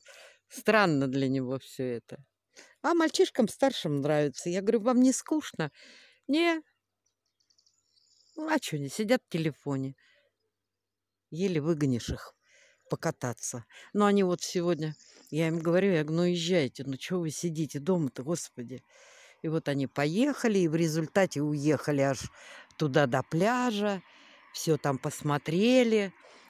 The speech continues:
э, видели ослика. Вот, но осликов, видимо, катают, э, ну, к вечеру ближе.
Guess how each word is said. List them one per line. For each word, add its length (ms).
э, 220
видели 440
ослика. 880
Вот, 360
но 100
осликов, 460
видимо, 380
катают, 600
э, 380
ну, 140
к 100
вечеру 480
ближе. 440